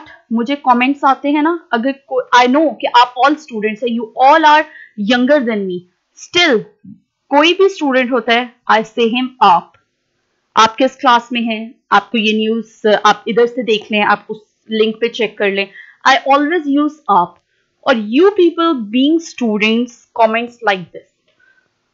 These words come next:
Anyways, uh, stay tuned to my channel if you really want to get authentic and real news, and those who just believe on rumors और वो just अपना टाइम वेस्ट करना चाहते हैं, they can unsubscribe।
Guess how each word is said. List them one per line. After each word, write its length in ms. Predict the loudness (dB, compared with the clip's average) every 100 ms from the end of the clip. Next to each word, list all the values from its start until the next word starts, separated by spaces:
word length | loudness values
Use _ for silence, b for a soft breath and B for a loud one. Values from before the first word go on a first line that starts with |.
| _ _ _ -4
Anyways, 480 | -2 0 0 0 0 -4 0
uh, 320 | 2 4 2 -2
stay 280 | -2 -2 0
tuned 200 | -2 -2
to 200 | -4 -2
my 120 | 0
channel 420 | 2 2 4 0 -2 -4 -4
if 80 | -4 -2
you 180 | 0 2
really 260 | 2 2 2
want 220 | 2 0
to 140 | -4 -2
get 120 | -2 -2 -6
authentic 580 | -6 -4 -4 -4 -4 -6 -2 -2
and 120 | -2
real 380 | -4 -4 -2 0
news, 240 | -2 -6 _ _ _ -2 0
and 100 | 2
those 280 | 2 2 0
who 440 | -4 -16 _ -2 0
just 200 | -2 -2
believe 500 | -4 -2 0 0 0
on 180 | -2
rumors 380 | -4 -2 -2 -4 -4 -2
और 160 | -2
वो 360 | -2 0 -2 -4 b b -6
just 140 | -4 -4
अपना 220 | -2 -2
टाइम 320 | 0 -2 0
वेस्ट 280 | -4 -6 -6
करना 200 | -4 -2
चाहते 280 | 0 0 -2
हैं, 120 | -2
they 160 | -2
can 80 | -4
unsubscribe। 840 | 0 -2 -2 -6 -8 -2 0 0